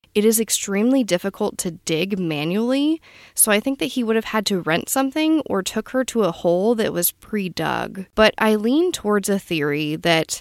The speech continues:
that correlates with things he's done in the past. So there are at least two incidents we know of in which my father picked up Alyssa early from school, drove her out into the middle of the desert, because in Arizona you can drive just a few miles up the freeway and pull off and there's a ton of desert.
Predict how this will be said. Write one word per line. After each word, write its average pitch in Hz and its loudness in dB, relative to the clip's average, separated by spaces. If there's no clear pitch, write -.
that 208 0
correlates 285 0
with 208 -2
things 190 -2
he's 180 -4
done 156 0
in 156 -2
the 117 -6
past. - -4
So 214 0
there 220 2
are 240 2
at - 0
least 226 -2
two 294 -2
incidents 175 -2
we 185 -4
know 139 -2
of 120 -2
in 185 -4
which 180 2
my 180 -2
father 214 0
picked - -8
up 240 -4
Alyssa 226 -2
early 180 -2
from 277 -2
school, 151 -2
drove 190 2
her 269 -2
out 190 2
into 190 -4
the 175 -4
middle 170 -2
of 240 -4
the 277 0
desert, 156 -4
because 202 -2
in - -4
Arizona 202 2
you 196 0
can 185 -2
drive 160 0
just - -2
a 254 2
few 240 2
miles 190 2
up - -6
the 180 -4
freeway 208 0
and 190 -2
pull 214 0
off 190 4
and 196 0
there's 180 0
a - -10
ton 190 -4
of 175 -2
desert. - -4